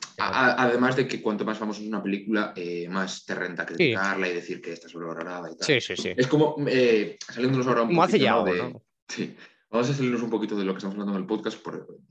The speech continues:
Speaker 1: lo leí en el otro día en Letterboxd, eh, y me hizo gracia, que, eh, la película que es, eh, ¿cómo es? Eh, Somewhere's,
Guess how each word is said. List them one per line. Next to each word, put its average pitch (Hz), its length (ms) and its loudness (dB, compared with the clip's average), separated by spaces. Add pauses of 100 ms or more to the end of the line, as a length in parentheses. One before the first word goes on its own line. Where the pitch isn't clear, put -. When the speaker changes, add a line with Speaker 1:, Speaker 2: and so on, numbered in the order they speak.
(160)
Speaker 1:
lo 101 140 0
leí 98 140 4
en 113 80 4
el 110 80 4
otro 104 180 -2
día 104 80 0
en 101 60 0
Letterboxd, 95 420 -6 (120)
eh, 90 300 -6
y 87 60 -12
me 90 80 -10
hizo 95 120 -14
gracia, 107 400 -4 (520)
que, 101 800 2
eh, - 20 -2
la 98 160 -2
película 120 520 -2
que 135 280 2
es, 135 240 -2
eh, 117 680 -2 (680)
¿cómo 117 180 0
es? 95 240 -6
Eh, 101 220 -2
Somewhere's, 143 840 2